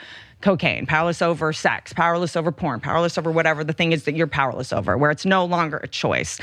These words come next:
And in Al-Anon, for me, it changed. Like, in the beginning, it started with, um, I was powerless over other people's behavior.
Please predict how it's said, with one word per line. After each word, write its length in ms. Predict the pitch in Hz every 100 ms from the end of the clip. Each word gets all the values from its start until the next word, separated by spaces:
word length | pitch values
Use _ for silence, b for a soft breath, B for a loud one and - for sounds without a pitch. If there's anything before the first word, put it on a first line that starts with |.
| B B
And 240 | 175 170 170
in 140 | 180
Al-Anon, 480 | - 208 226 196 175
for 120 | 175 175
me, 120 | 170
it 120 | -
changed. 720 | - 240 240 143 - 110 -
Like, 140 | 160
in 120 | - 175
the 40 |
beginning, 500 | 156 147 220 220 196
it 120 | 170
started 420 | - 165 160 156 B B B
with, 240 | - 170 160 -
um, 340 | 160 156 151 147 b b b
I 80 | -
was 120 | 165
powerless 460 | - 185 175 175 - -
over 420 | 170 143 160 160
other 220 | 160 175
people's 380 | - 170 - 156
behavior. 640 | 147 131 139 98 - -